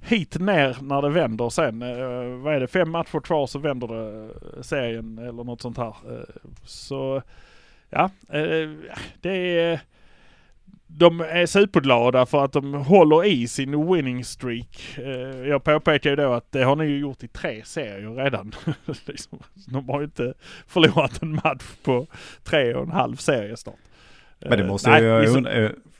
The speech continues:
Speaker 2: får kolla vad
Speaker 1: visserligen.
Speaker 2: rekorden ligger på detta, ifall det är någon som mäter upp detta. Det är, man ska ha klart för sig att hitta statistik om damfotboll på de här nivåerna, det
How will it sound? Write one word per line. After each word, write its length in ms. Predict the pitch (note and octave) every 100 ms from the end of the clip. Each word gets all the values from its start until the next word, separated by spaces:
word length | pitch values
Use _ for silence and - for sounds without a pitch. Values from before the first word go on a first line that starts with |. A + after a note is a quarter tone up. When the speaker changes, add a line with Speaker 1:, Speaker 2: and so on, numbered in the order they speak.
| _
Speaker 2:
får 120 | -
kolla 200 | - C#3+
vad 140 | B2+ B2
Speaker 1:
visserligen. 280 | A2 D3+ A#2
Speaker 2:
rekorden 160 | G#2 D3
ligger 220 | D3 G2+
på 80 | F2+
detta, 300 | D3 F#2+ E2+
ifall 200 | F2+ G#2+
det 60 |
är 40 | G#2
någon 160 | G#2 F#2
som 220 | F#2+ F#2
mäter 600 | G2 A2 G#2+ G2+ - G#2+
upp 180 | F#2+ -
detta. 280 | A2 -
Det 100 | F2+
är, 360 | G2 G2+ G2+ G2+
man 140 | G2+
ska 140 | F#2+ G2+
ha 100 | G#2
klart 280 | - G2 -
för 140 | G2+
sig 140 | F#2
att 120 | F2+ -
hitta 380 | F2+ G#2 G#2
statistik 760 | F#2 F#2+ - F#2+ C#3+ G#2 - - - - - - _ _
om 300 | A#2 G2+ F#2+
damfotboll 680 | - A2+ A#2 A#2 - G2+ G2
på 100 | -
de 120 | G2+
här 140 | A2 C#3+
nivåerna, 440 | C3+ B2+ E2+ D#2+
det 140 | E2